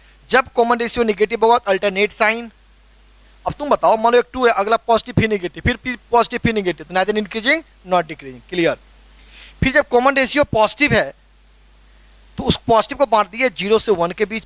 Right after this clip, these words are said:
में, वन और वन से बड़ा। क्यों बंटवारा किए, उस पे आ रहे हैं। इससे बंटवारा किए कि अगर आर मेरा वन है तब तो सब टर्म हो जाएगा ए,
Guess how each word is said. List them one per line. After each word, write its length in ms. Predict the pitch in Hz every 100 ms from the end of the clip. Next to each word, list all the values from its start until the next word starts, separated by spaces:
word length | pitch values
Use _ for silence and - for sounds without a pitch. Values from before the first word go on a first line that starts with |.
| -
में, 140 | 247 254 _ - 123 127
वन 240 | 208 254
और 120 | 190
वन 220 | 170 175 185
से 180 | 269 220
बड़ा। 240 | 147 143 127 -
क्यों 160 | 240 240
बंटवारा 300 | 220 214 220
किए, 260 | - 233
उस 180 | 247 160
पे 100 | -
आ 40 | 135
रहे 160 | 110
हैं। 80 | 104 _ _ - - - - 220
इससे 160 | 294
बंटवारा 320 | 311 269 226 214
किए 180 | 285
कि 120 | 294 294
अगर 340 | 180 - 311
आर 280 | - 226 262
मेरा 160 | 262 262
वन 260 | 202 185
है 240 | 185 269 285 _ _ _
तब 60 | 196 -
तो 80 |
सब 260 | 247 226 220
टर्म 120 | 254 247
हो 100 | 233
जाएगा 240 | 247 247
ए, 200 | 247 214